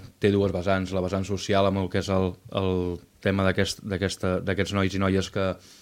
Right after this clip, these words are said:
que de les, des de la Fundació Astres, eh,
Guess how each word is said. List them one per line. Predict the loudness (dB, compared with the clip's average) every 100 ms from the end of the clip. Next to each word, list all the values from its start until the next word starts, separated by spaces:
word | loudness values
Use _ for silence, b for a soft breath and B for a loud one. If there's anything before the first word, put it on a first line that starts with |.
| b _
que | 0 2 2 0
de | 0 0
les, | 0
des |
de | 0
la | 0
Fundació | 0 0 2 2
Astres, | 2 0 -2 -6 B B B B
eh, | -10 -8 -8 -10 -12 -14